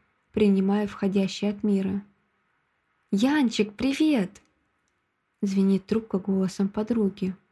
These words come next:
«Как дела? Как жизнь?» «М, привет!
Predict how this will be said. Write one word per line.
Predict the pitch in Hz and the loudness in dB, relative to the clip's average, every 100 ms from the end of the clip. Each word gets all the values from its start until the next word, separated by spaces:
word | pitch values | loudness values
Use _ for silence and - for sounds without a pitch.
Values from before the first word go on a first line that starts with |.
| _ _ _ _ _ _ | _ _ _ _ _ _
«Как | 233 277 294 | 0 2 2
дела? | 294 285 233 185 - | 2 2 2 0 -2
Как | 247 277 | -2 0
жизнь?» | 294 294 254 185 175 180 _ _ _ _ _ _ _ _ | 0 2 2 0 -2 -8 _ _ _ _ _ _ _ _
«М, | - 220 214 208 202 202 _ | -2 0 2 2 0 -4 _
привет! | 240 262 269 247 202 - | -2 0 2 2 0 -4